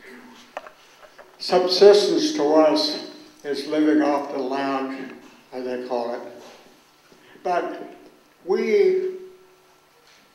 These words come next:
crave that food. My daughter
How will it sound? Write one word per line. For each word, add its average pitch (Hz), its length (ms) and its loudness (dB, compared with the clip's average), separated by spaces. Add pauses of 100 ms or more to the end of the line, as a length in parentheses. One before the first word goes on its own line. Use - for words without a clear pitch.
(680)
crave 190 720 0 (400)
that 156 400 -6
food. 139 400 -6 (840)
My 170 180 0
daughter 175 720 4